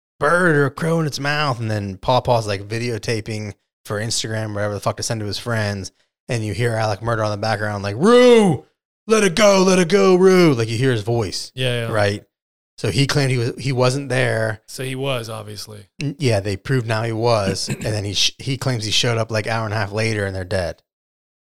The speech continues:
Speaker 1: So it came out that then he claims, "Oh, yeah, I did lie about
Speaker 2: <laughs>
Speaker 1: being there," which he never told before.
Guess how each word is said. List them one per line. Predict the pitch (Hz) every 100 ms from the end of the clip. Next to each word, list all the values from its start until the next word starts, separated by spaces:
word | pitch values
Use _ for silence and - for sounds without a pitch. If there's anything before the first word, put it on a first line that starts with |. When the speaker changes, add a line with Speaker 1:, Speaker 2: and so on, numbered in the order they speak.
| _ _ -
Speaker 1:
So | 120
it | 101
came | - 127 117
out | 110 104
that | - -
then | 113 110
he | 113
claims, | - 123 120 107 -
"Oh, | 123
yeah, | 113 117
I | 104
did | 107 117
lie | 110 113 104
about | 143 104 107
Speaker 2:
<laughs> |
Speaker 1:
being | 113 104
there," | 95 87 80 - _ _ _ _ _
which | 123 -
he |
never | 113 110
told | 101 107
before. | 95 - 104 87 -